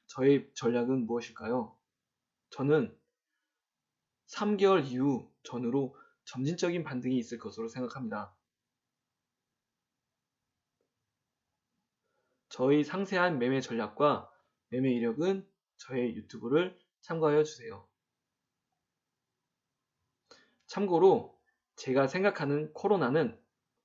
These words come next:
코로나 발생 전과 후는 같을 수는 없습니다. 하지만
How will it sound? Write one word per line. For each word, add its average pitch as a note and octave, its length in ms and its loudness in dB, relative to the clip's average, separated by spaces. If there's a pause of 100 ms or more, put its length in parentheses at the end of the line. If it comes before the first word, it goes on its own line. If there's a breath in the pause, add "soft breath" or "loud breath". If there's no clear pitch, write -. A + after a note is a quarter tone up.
(120)
코로나 G#3 440 4
발생 D3+ 380 -2
전과 B2+ 320 -2
후는 D#3+ 420 -6
같을 - 240 -16
수는 C3 300 -10
없습니다. - 540 -14 (1300)
하지만 D#3+ 600 -2